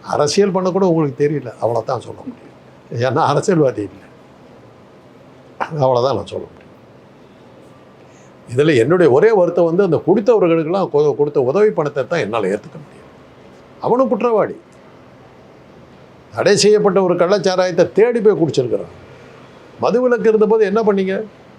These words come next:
வித்தவனையும் பிடிச்சிங்க, குடிச்சவனையும் பிடிச்சிங்க. இதுல குடிச்சவனுக்கு பத்து லட்சம் ரூபாய், வித்தவனை கைது பண்றீங்க. என்ன நியாயம்? இவன் குடிச்சதுனால தான் அவன் வித்தான், அவன் சாகலையே,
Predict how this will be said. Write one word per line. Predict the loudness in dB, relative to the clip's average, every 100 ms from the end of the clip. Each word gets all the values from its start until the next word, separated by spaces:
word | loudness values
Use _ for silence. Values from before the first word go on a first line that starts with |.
| -20 -20 -20 -2 0
வித்தவனையும் | 2 2 2 0
பிடிச்சிங்க, | 2 4 2 2
குடிச்சவனையும் | 0 2 0 -2
பிடிச்சிங்க. | -8 -12 -16 -16 -18 -20 -20 -20 -4 0
இதுல | 2 2 0
குடிச்சவனுக்கு | 2 2 2 0
பத்து | 0 2 0
லட்சம் | 0 -2
ரூபாய், | -4 -10 -14 -20 -20 -20 -20 -20 -20 -2 0
வித்தவனை | 2 -2 0
கைது | 0 0 -2
பண்றீங்க. | -8 -4 -4
என்ன | -2 -2
நியாயம்? | -2 -4 -12 -20 -20 -20 -20 -10 -4
இவன் | -2 0
குடிச்சதுனால | 0 2 0 0 -6
தான் | -6 -8
அவன் | -8
வித்தான், | -12 -14 -20 -20 -20 -20 -20 -14 -4
அவன் | 0 0 0
சாகலையே, | 0 0 -2 -4